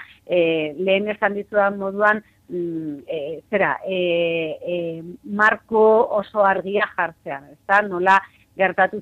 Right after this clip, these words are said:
ziren egitate, egitate horiek, batzuk, eh, esaten dute ez ziela, ez da enteratu ere biharamunera arte, baina enteratu zirenek, eh, kon-, koinziditzen dute, bat egiten dute, eh, kontatzean nola gertatu ziren gauza horiek,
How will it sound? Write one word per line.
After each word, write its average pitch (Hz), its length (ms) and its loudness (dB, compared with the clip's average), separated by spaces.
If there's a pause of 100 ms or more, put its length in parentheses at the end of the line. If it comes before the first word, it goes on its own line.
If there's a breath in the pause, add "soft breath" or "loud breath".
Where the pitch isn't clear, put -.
ziren 202 260 -2
egitate, 196 540 -4 (380)
egitate 196 420 -4
horiek, 254 180 0
batzuk, 240 360 0
eh, 202 180 2
esaten 208 280 -8
dute 240 120 0
ez 190 100 -6
ziela, 214 280 0
ez - 60 -12
da 180 120 -4
enteratu 196 480 -4
ere 202 160 -2
biharamunera 190 540 -2
arte, 240 260 0 (340 soft breath)
baina 220 260 2
enteratu 262 440 2
zirenek, 254 480 -2
eh, 190 160 0
kon-, 185 460 -8
koinziditzen 202 580 -8
dute, 214 160 0
bat 185 180 0
egiten 190 360 -8
dute, 220 320 0 (320 soft breath)
eh, 175 240 0
kontatzean 202 760 2
nola 214 540 2
gertatu 180 580 -6
ziren 185 240 -8
gauza 185 680 -2
horiek, 214 420 2